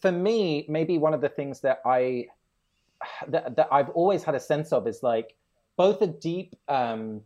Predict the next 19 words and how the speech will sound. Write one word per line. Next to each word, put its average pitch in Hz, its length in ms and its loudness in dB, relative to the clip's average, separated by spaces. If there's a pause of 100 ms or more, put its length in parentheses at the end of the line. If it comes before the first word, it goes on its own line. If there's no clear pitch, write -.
(400)
gr-, 127 180 -6 (140)
groundedness 156 1000 -4
or, 143 60 -2
like, 117 160 -4
a 101 80 -10
safety, 220 960 -10 (520)
but 180 220 2
that 175 180 6
also 190 500 6
kind 170 220 -4
of 156 140 0
ha-, - 280 -10
holds - 340 -2
space 160 320 2
for 147 200 4
a 139 60 0
lot 131 160 2
of 120 100 -6
sadness. 117 760 -4